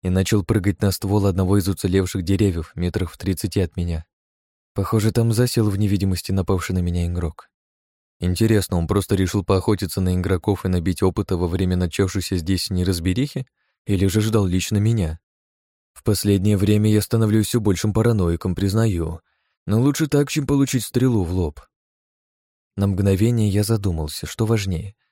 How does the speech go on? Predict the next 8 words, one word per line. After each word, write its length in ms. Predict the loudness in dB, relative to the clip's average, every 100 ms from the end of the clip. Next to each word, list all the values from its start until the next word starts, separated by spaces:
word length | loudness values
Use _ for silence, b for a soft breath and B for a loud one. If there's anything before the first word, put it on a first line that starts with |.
| _
справиться 560 | -20 -2 0 2 0 -2
с 80 | -2
противником 760 | -2 0 0 -2 -4 -4 -6 -8 _ _ _ -4
или 140 | -2
скрыть 360 | 0 0 0 0
все 180 | -2 -2
свои 220 | 0 -2
способности. 800 | 0 -4 -2 -4 -4 -8 -12